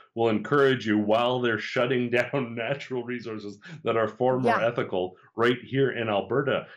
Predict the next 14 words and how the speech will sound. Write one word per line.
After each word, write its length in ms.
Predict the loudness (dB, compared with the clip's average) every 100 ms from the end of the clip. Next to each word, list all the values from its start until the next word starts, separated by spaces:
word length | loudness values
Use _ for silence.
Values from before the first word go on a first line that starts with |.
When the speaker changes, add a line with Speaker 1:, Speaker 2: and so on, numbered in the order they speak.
| -2
Speaker 1:
It, 220 | -2 2
there's 200 | 2 4
a 80 | 0
glaring 560 | 0 0 2 2 2 2
double 360 | 0 0 -2
standard, 600 | -4 -2 0 2 2 2
and, 160 | 0 -4
and 320 | -2 0 2
what's 360 | 2 2 -2 -2
the 140 | 0
possible 540 | 2 2 2 0 0 2
motivation 760 | 4 4 2 2 2 0 0
for 180 | 0 0
it? 140 | -2